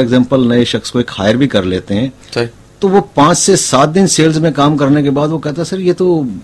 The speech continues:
Speaker 1: अजीब ही दुनिया है।"
Speaker 2: ओ, बिल्कुल सही।
Speaker 1: तो
Speaker 2: उसकी दुनिया नहीं है ना
Speaker 1: उसकी
Speaker 2: वो।
Speaker 1: दुनिया नहीं
Speaker 2: <laughs>
Speaker 1: होती।
Speaker 2: सही।
Speaker 1: तो ये basically जो है ना, हमारी यूथ में सबसे बड़ी जो कमी है, वो, वो भी हमारी क-, कमी क्या, उसमें यूथ में बेचारी में क्या, मैं तो ये कहूँगा कि हमारी फ्रस्ट्रेशन है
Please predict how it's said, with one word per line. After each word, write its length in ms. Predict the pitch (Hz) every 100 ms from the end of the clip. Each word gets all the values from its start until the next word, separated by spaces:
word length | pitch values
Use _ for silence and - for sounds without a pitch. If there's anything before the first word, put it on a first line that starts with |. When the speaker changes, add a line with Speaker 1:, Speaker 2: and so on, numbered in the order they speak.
| - - - - - - - - -
Speaker 1:
अजीब 240 | 131 170
ही 60 | 196
दुनिया 320 | 175 156 127
है।" 60 | 104
Speaker 2:
ओ, 380 | 113 110 104 101
बिल्कुल 400 | 110 117 123 131
सही। 140 | 131
Speaker 1:
तो 920 | 120 - - - - - - - - -
Speaker 2:
उसकी 200 | 220 160
दुनिया 320 | 147 160 165
नहीं 120 | 117
है 80 | 110
ना 100 | 139
Speaker 1:
उसकी 140 | 226
Speaker 2:
वो। 80 | 175
Speaker 1:
दुनिया 300 | 185 208 226
नहीं 280 | 214 175 143
Speaker 2:
<laughs> 40 |
Speaker 1:
होती। 300 | 110 - 90 - - - -
Speaker 2:
सही। 200 | 135 139 - - - - -
Speaker 1:
तो 160 | 226 - - -
ये 300 | 170 139 202
basically 520 | 196 202 196 202 185 180
जो 100 | 190
है 60 |
ना, 80 | 196
हमारी 240 | 170 170
यूथ 200 | 151 151 165
में 60 | 170
सबसे 280 | - 170 175
बड़ी 160 | 160
जो 100 | 151 156
कमी 280 | 127 156
है, 60 | 170
वो, 200 | 165 127 117
वो 180 | 131
भी 260 | 160 170 127
हमारी 380 | 113 120 143 135
क-, 120 | 127
कमी 400 | 123 120 123 139
क्या, 160 | 135 131
उसमें 340 | 131 135 110
यूथ 120 | 120 127
में 80 | 135
बेचारी 300 | 123 113 123
में 140 | 127
क्या, 180 | 113 127
मैं 140 | 127
तो 60 | 120
ये 60 | 127
कहूँगा 220 | 123 127
कि 60 |
हमारी 240 | 123 113 123
फ्रस्ट्रेशन 640 | 117 117 - 117 147
है 100 | 117